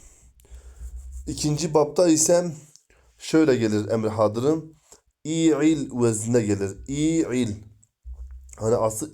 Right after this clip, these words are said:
i, i, ildir. Bak esera, yesiru emri hadırı isir olarak gelir. Aslı isir. İki tane hemze yan yana geldi. İkincisi sakin makablisi kesralı.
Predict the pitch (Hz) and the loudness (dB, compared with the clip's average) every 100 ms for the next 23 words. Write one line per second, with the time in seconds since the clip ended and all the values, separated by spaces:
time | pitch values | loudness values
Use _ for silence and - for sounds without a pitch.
0 | - 160 151 123 - - _ _ _ 156 | -4 0 2 0 -4 -18 _ _ _ -4
1 | 165 - - _ _ _ 123 127 107 113 | -4 -8 -20 _ _ _ -2 -2 0 0
2 | 151 151 - _ _ _ - 117 120 139 | -2 -4 -16 _ _ _ -2 -2 2 2
3 | 135 - 120 131 156 160 - _ 113 127 | 2 2 4 4 2 -2 -14 _ -2 0
4 | 123 117 123 123 143 131 123 - 113 113 | 0 -2 -4 -2 0 0 0 2 0 2
5 | 139 160 160 _ _ _ _ _ 147 151 | -2 -2 -6 _ _ _ _ _ -6 -2
6 | 160 156 - 156 156 123 123 117 113 120 | 0 0 0 0 2 2 4 2 2 0
7 | 165 180 - _ _ _ 117 117 - 151 | 2 -2 -6 _ _ _ 0 0 0 0
8 | 185 185 - _ _ - 156 185 - _ | 0 -2 -8 _ _ -6 -4 -4 -6 _
9 | - - 143 131 95 - - - 143 131 | -10 -6 0 0 0 -8 -14 -2 0 4
10 | 123 120 127 127 120 110 107 107 143 165 | 2 4 4 6 4 4 2 2 0 -4
11 | - _ _ _ _ 120 127 123 123 - | -10 _ _ _ _ -8 -2 -2 -2 2
12 | 123 123 123 120 117 120 110 113 107 117 | 2 2 2 2 2 0 -2 -8 -6 -4
13 | 113 120 127 165 | 0 2 2 0